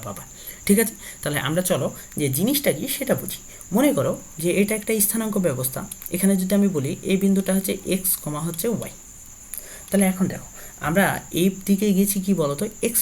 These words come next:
পরিমাণ। তাহলে এই জায়গাটুকুর ভ্যালু কত? এক্স। আর এই দিকে গেছি কি বলতো? ওয়াই পরিমাণ, তাই না? তাহলে আমি যদি এক্স পরিমাণ কি এক্সের দিকে যাই এবং ওয়াইয়ের দিকে যাই,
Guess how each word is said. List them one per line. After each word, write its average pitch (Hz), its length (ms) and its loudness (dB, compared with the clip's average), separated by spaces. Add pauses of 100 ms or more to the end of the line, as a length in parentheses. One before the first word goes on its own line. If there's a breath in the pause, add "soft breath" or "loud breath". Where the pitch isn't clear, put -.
(100)
পরিমাণ। - 260 -4 (120)
তাহলে 135 160 -4 (140)
এই 156 120 2
জায়গাটুকুর 170 480 0
ভ্যালু 180 220 2
কত? 180 120 2 (280)
এক্স। - 160 -4 (240)
আর 131 60 -2 (220)
এই 226 80 4 (140)
দিকে 202 260 0
গেছি 196 260 2
কি 190 140 4
বলতো? 143 240 -2 (140)
ওয়াই 196 180 4 (100)
পরিমাণ, 120 260 -6 (100)
তাই 220 160 2
না? 294 60 -4 (300 loud breath)
তাহলে 175 180 0 (100)
আমি 156 120 0 (100)
যদি 185 160 -2 (200)
এক্স 147 140 -2 (100)
পরিমাণ 185 300 6 (120)
কি 185 100 -2 (220)
এক্সের 190 360 2
দিকে 190 240 0
যাই 139 120 0 (180)
এবং 170 120 0 (100)
ওয়াইয়ের 160 300 0
দিকে 202 240 2
যাই, 131 140 0